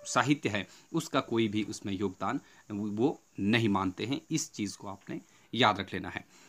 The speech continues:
हालांकि कहीं पर थोड़ी सी चीज़ उन्होंने कही है कि आपका जो प्रभाव है वो, अ, देखने को मिले, मिलते हैं, लेकिन संपूर्णता इन्होंने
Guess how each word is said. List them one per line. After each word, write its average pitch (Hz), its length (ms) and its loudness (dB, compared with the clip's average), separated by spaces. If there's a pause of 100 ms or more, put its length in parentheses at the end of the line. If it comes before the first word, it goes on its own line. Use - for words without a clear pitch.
(120)
हालांकि 175 360 8
कहीं 175 280 8
पर 131 160 4
थोड़ी 175 260 6
सी 185 120 0
चीज़ 120 240 0
उन्होंने 113 260 0
कही 139 340 0
है 165 160 4
कि 135 200 2
आपका 110 320 2
जो 123 340 2 (880)
प्रभाव 123 380 8
है 151 60 2
वो, 156 400 4 (320)
अ, - 120 -8 (220)
देखने 135 260 4
को 139 160 2
मिले, 123 380 6
मिलते 123 440 2
हैं, 165 200 2 (280)
लेकिन 196 320 4 (220)
संपूर्णता 185 600 8
इन्होंने 123 380 2